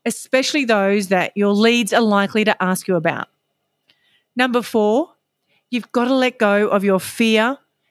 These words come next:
and get out there and meet new people. Start building some relationships. And finally, the last mistake that will cost you new business and prevent rent roll growth is having a poor brand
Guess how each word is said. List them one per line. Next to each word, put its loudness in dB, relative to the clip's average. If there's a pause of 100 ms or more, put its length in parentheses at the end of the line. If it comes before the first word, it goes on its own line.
(120)
and -2
get 2
out -2
there -2
and 0
meet -2
new -2
people. -4 (320)
Start -4
building 0
some -2
relationships. -2 (760)
And -4
finally, -2 (220)
the -2
last 0
mistake -2
that 0
will 0
cost -4
you 2
new 2
business -2 (360)
and -2
prevent 0
rent 0
roll 2
growth -2 (480)
is -2
having -2
a -4
poor -4
brand -2